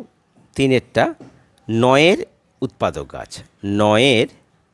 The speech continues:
উৎপাদক, উৎপাদক গাছ। তো প্রথমে আমরা লিখব নয়ের গুণনীয়ক, নয়ের, নয়ের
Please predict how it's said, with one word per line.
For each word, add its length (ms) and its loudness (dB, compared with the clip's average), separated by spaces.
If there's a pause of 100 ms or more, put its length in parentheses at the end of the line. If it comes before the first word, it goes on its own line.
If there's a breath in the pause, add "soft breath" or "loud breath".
(1040)
উৎপাদক, 640 2 (1080)
উৎপাদক 560 0 (1300)
গাছ। 240 -4 (840 soft breath)
তো 60 -2 (120)
প্রথমে 260 4 (120)
আমরা 220 4
লিখব 180 -2 (460)
নয়ের 340 2
গুণনীয়ক, 460 -6 (300)
নয়ের, 380 2 (1600 soft breath)
নয়ের 440 2